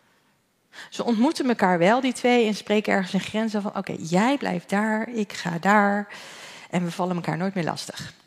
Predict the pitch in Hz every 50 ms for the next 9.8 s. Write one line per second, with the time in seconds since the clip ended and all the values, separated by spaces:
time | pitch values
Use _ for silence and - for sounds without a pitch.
0 | _ _ _ _ _ - - - - _ _ _ _ - - 175 170 170 165 165
1 | 175 170 180 175 165 175 - - 190 196 208 175 - - 143 - - - - 139
2 | - - - - 156 - - _ _ _ _ _ _ _ _ _ _ _ _ _
3 | - - - 202 202 190 - - 208 202 180 190 180 - 180 180 185 - - 180
4 | - 170 165 165 160 160 160 - - 165 - - 165 170 165 160 - 156 156 160
5 | 160 160 170 165 175 175 180 180 180 170 - - - 175 170 - 165 151 151 151
6 | 151 151 156 _ _ _ _ _ _ _ _ _ _ _ _ _ _ _ _ _
7 | _ _ _ _ _ - - - - - - - - - - 220 240 254 240 262
8 | 247 240 208 233 254 294 - - 233 226 233 233 - 233 254 269 254 262 247 233
9 | - - 226 233 254 254 226 226 214 - - - - - - -